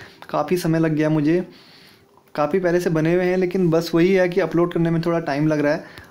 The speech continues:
अब मैं ये पीडीएफ़ आपको यदि उपलब्ध करवा भी देता हूँ, तो आपको समझ में नहीं आएगा। तो जब मैं वीडियो बना दूंगा, उसके बाद मैं आपको इसकी पीडीएफ़ भी उपलब्ध करवाऊँगा। तो देख लीजिए इस तरीके से पूरा एक गोरखा शासन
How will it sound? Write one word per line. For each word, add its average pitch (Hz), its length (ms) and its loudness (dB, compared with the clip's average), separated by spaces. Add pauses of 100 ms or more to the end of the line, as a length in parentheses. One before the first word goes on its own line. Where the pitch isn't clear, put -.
(140)
अब 165 80 2
मैं 190 140 2
ये 208 180 2
पीडीएफ़ 180 380 2
आपको 180 280 2
यदि 165 240 2
उपलब्ध 175 380 2
करवा 160 300 2
भी 185 100 0
देता 165 220 0
हूँ, 202 100 -2
तो 202 80 0
आपको 180 180 -2
समझ 160 320 -2
में 170 100 2
नहीं 151 160 0
आएगा। 120 280 -2
तो 147 180 -2
जब 160 260 -2
मैं 185 160 2
वीडियो 147 380 2
बना 160 200 2
दूंगा, 151 240 0
उसके 156 220 -4
बाद 151 120 2
मैं 147 140 0
आपको 170 360 -2 (320)
इसकी 160 180 -4
पीडीएफ़ 143 420 0
भी 180 100 2
उपलब्ध 175 340 2
करवाऊँगा। 160 540 0 (760)
तो 147 80 -4
देख 147 260 -2
लीजिए 175 400 2 (580)
इस 175 160 -6
तरीके 165 300 0
से 185 260 0 (500)
पूरा 160 200 0
एक 165 120 0
गोरखा 147 300 -2
शासन 170 400 -4